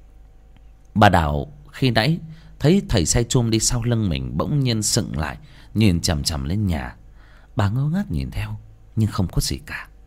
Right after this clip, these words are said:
Khẽ thấy gương mặt của ông ánh lên vẻ lo sợ, bà Đào cũng hoang mang. Nay nghe thầy thúc giục như vậy, làm cho bà quýnh quáng. Không chờ bà có phản ứng, ông say chôm chạy vào nhà,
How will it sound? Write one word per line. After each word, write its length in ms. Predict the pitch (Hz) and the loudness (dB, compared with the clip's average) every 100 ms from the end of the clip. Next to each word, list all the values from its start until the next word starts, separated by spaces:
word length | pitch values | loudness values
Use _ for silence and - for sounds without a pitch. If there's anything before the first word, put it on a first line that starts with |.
| - - - - - - | -20 -20 -20 -20 -20 -20
Khẽ 240 | - - 110 | -6 0 2
thấy 100 | 131 | 2
gương 300 | 123 113 90 | 2 2 2
mặt 140 | 69 - - | 0 -4 -10
của 120 | 60 | -8
ông 340 | - 90 107 139 - - - - | -4 -2 -2 -6 -12 -20 -14 -6
ánh 240 | 120 156 | -2 2
lên 140 | 143 95 | 0 0
vẻ 180 | 80 | -6
lo 200 | 80 90 | -8 -10
sợ, 240 | 92 - 67 - - - - - - - | -6 -4 -6 -12 -20 -20 -20 -20 -10 2
bà 140 | 107 | 4
Đào 200 | 82 65 | 4 2
cũng 200 | - - | -2 -6
hoang 360 | 110 113 113 110 | -6 -6 -6 -4
mang. 180 | 113 107 - - - - - - | -4 -6 -12 -20 -20 -20 -20 -6
Nay 200 | 117 143 | 2 4
nghe 160 | 143 143 | 4 0
thầy 240 | - 76 | -2 -4
thúc 280 | 65 165 - | -4 -8 -4
giục 240 | 85 - 92 | -4 -4 -4
như 100 | 104 | -4
vậy, 200 | 73 - - - - - | -4 -6 -14 -20 -12 2
làm 240 | 104 98 | 2 4
cho 180 | - 131 | 0 0
bà 200 | 101 65 | 0 -4
quýnh 300 | - 113 143 | -4 -4 -4
quáng. 280 | - 127 196 - - - - - - - - - - - - - - - - - | -6 -4 -6 -8 -18 -20 -20 -20 -20 -20 -20 -20 -20 -20 -20 -20 -20 -20 -20 -20
Không 280 | - - 107 | -2 4 4
chờ 200 | - 60 | 4 -2
bà 140 | 64 64 | -2 -4
có 120 | 110 | -4
phản 260 | - 62 | -4 -4
ứng, 240 | - 90 165 - - - - - - | -4 -6 -6 -8 -20 -20 -20 -20 2
ông 120 | 139 | 2
say 160 | 127 120 | 4 0
chôm 300 | - 117 101 | 2 2 2
chạy 220 | - - | 0 -2
vào 160 | - 64 | -6 -8
nhà, 360 | 64 60 58 | -6 -8 -10